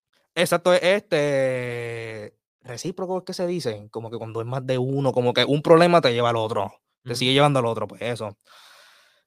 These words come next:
Speaker 1: Y, mano, y Anthony Davis cuando estuvo en cancha,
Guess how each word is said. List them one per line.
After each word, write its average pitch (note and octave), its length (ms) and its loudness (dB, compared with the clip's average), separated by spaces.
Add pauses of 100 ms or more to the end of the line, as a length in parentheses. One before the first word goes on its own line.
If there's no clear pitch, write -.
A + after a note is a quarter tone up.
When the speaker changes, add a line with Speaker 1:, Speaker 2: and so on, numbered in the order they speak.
(120)
Speaker 1:
Y, D#3+ 160 4
mano, G#3 320 6
y D#3+ 400 2
Anthony D3 300 0
Davis D3+ 200 0
cuando F#3+ 160 -2
estuvo G3 220 -4
en F#3+ 80 -6
cancha, D3+ 500 -4